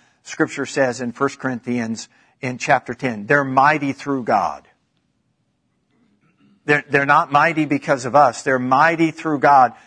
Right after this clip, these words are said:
And notice what they do. They abolish and they tear down every stronghold. What's a stronghold? A way of rationalizing something and trying to understand it apart from the Spirit.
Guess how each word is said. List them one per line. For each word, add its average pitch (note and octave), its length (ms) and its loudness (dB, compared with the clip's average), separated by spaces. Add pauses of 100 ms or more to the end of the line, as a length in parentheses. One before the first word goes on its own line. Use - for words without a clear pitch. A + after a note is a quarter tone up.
(120)
And C#3 160 -4
notice F3 380 0
what E3+ 140 -6
they D3 100 0
do. C3 240 -4
They B2 220 -2
abolish C3+ 640 2
and C#3+ 100 -8
they B2+ 120 -2
tear D3 280 -2
down B2+ 320 -2
every C#3 320 -2
stronghold. C#3+ 580 -2
What's C#3+ 200 -6
a E3+ 40 -12
stronghold? D3+ 560 -2 (460)
A C3+ 100 2
way D#3 380 2
of D3 260 -8
rationalizing B2 1080 0
something A#2 680 -8 (220)
and C3 160 -8
trying D#3 300 0
to D3+ 120 -4
understand C#3 600 -4
it A#2+ 100 -6
apart A#2+ 380 -4
from A#2 160 -8
the G#2+ 80 -10
Spirit. F#2 460 -12